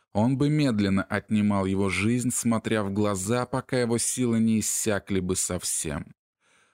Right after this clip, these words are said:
Он убил бы его точно так же, как и свою первую добычу, эмоционально запоминая каждую секунду. После этого можно было бы смело ставить жирную точку.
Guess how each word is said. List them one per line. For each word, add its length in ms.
Он 220
убил 320
бы 120
его 180
точно 460
так 280
же, 120
как 280
и 40
свою 360
первую 580
добычу, 600
эмоционально 1040
запоминая 920
каждую 560
секунду. 720
После 380
этого 480
можно 380
было 280
бы 120
смело 600
ставить 540
жирную 680
точку. 480